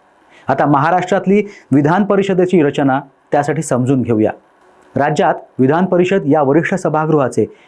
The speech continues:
एकंदरीत अठ्ठ्याहत्तर सदस्य आहेत. यातले एकतीस सदस्य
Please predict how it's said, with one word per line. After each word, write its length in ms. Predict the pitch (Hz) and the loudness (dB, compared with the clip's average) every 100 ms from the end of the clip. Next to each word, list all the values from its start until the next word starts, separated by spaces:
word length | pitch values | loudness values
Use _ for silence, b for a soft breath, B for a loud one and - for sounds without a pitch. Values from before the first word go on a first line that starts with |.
| B | B
एकंदरीत 420 | 143 165 160 139 120 | -2 0 0 -2 -2
अठ्ठ्याहत्तर 500 | 135 - 160 160 160 | -8 -4 -6 -2 -4
सदस्य 420 | 147 139 147 156 | -2 -2 0 -2
आहेत. 120 | 160 - _ _ - | -2 -6 _ _ -4
यातले 280 | 139 135 156 | -2 0 2
एकतीस 360 | 143 143 233 233 | 0 0 -2 0
सदस्य 420 | 139 123 - | -2 -2 -2